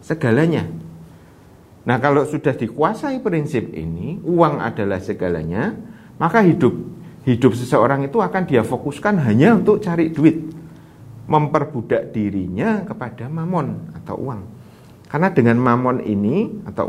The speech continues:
uang, hampir semua bisa dilakukan. Dan dengan kuasa mamon, kita bahkan bisa merasa menjadi seperti Tuhan.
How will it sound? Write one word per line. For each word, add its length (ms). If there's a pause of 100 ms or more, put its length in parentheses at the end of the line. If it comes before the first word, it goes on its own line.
uang, 480
hampir 640
semua 400
bisa 240
dilakukan. 1040 (720)
Dan 240
dengan 400
kuasa 400
mamon, 680 (800)
kita 320
bahkan 800
bisa 560 (160)
merasa 720
menjadi 640
seperti 320
Tuhan. 320